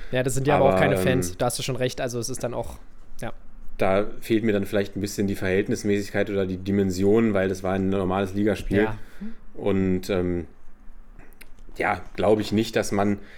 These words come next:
Speaker 2: dann da tatsächlich, weil es ist ja auch nicht so gewesen, dass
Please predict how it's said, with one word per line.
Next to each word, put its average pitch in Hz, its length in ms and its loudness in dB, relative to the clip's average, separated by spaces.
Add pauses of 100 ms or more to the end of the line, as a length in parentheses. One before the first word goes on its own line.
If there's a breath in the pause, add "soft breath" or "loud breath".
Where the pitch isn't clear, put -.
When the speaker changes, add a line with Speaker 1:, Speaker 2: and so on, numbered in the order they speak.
(280 loud breath)
Speaker 2:
dann 101 380 0
da 98 160 2
tatsächlich, 101 480 0
weil 95 100 2
es 95 100 -4
ist 107 120 -4
ja 110 100 2
auch 98 100 0
nicht 107 360 -4
so 104 200 2
gewesen, 101 500 2 (480 loud breath)
dass - 320 -6